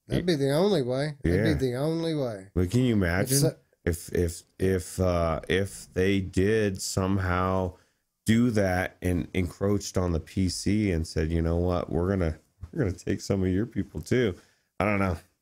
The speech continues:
Speaker 1: That'd be the only way. If Sony were to decide that they were going to be in the, uh,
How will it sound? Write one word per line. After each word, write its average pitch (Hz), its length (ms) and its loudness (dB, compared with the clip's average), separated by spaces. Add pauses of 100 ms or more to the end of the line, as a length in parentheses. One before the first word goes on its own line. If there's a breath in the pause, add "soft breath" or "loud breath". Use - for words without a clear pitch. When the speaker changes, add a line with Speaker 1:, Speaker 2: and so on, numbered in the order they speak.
(1120)
Speaker 1:
That'd 160 200 -4
be 180 120 4
the 165 120 2
only 175 200 4
way. 170 240 4
If 135 80 -2
Sony 185 680 2
were 156 160 -2
to 165 120 -2
decide 139 640 0 (460 soft breath)
that 120 180 -10
they 170 220 2
were 151 220 -2
going 151 220 0
to 151 60 0
be 135 540 0 (1400)
in 135 420 -4
the, 127 600 -2 (220)
uh, 117 400 -10